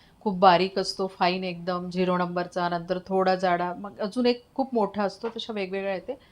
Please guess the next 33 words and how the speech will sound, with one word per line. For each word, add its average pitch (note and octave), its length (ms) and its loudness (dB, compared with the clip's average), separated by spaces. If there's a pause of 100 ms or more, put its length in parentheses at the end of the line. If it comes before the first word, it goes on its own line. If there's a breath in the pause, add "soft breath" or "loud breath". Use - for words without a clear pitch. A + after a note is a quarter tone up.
(280 soft breath)
त्यातला A#3 220 2
मी C4 120 2
हा C#4+ 140 8
एकदम A#3+ 340 2
फाईनवाला A#3 520 4
जो A3+ 180 -2
असतो A3 220 -8
ना D#4+ 180 -10
तो G#3+ 100 0
रवा F3+ 220 0
घेतला. F#3 340 -8
तुमच्याकडे G#3 480 -4
नसेल A#3 440 0 (600 soft breath)
तर A3+ 220 2
तुम्ही A3 220 2
जो G#3+ 140 0
आहे G3+ 220 0
तो F#4+ 60 -4
मिक्सरमध्ये A#3 640 2
फिरवून A3+ 320 2
घेऊ A3 220 2
शकता, G#3+ 300 -6
कारण A3 300 -2
काय B3+ 180 2
होतं C4 240 -6
ना A3 100 -6
की C4 180 -8
याचा A#3 380 0
जो A#3 200 0
शिरा G#3+ 380 -4
आहे G#3+ 220 -4
तो F#4 300 -12
खांड C#4 240 -6